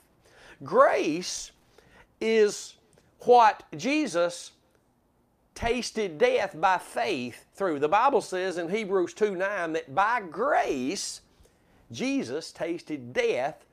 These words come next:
for all men. So grace is what God does. Now, I've taught this for the last four or five years, and if you're just now jumping in on this, I, I, I know that I'm not a big,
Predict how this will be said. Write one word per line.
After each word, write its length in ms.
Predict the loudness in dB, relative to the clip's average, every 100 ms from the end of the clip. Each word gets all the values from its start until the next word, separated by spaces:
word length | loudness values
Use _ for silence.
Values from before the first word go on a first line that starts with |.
| _ _ _ _ _
for 240 | -2 2 4
all 240 | 4 2
men. 400 | 2 -2 -4 -8 -18 _ _ _ _ _ _ _ _ -20 -18
So 400 | -2 4 4 2 -6 _ _ _ -12
grace 720 | -2 2 2 2 -2 -4 -6
is 240 | -8 -6
what 380 | 0 0 0 -6 -4
God 520 | 0 2 2 0 -4 -6 0
does. 500 | 4 2 0 -8 -6
Now, 220 | -2 -2
I've 100 | 0
taught 320 | 4 6 6
this 240 | 0 -2
for 140 | -4 -2
the 80 | 0
last 400 | 2 0 -2 -2
four 180 | 0
or 60 | 0
five 340 | 0 0 -2
years, 380 | -4 -2 -2 -2 -10 -20 -20 _
and 140 | -8 -8
if 100 | -6
you're 140 | -8
just 240 | -6 -6
now 180 | -2 -2
jumping 440 | 0 0 0 -2 0
in 180 | 0
on 220 | 2 0 -2
this, 360 | -2 -4 -4
I, 60 | -4 -4 -6 -8 -8 -6 -4 0
I, 140 | 0
I 20 |
know 240 | 2 2 4
that 160 | 2
I'm 180 | 0 -2
not 220 | -2 -2
a 40 | -2
big, 320 | -2 -2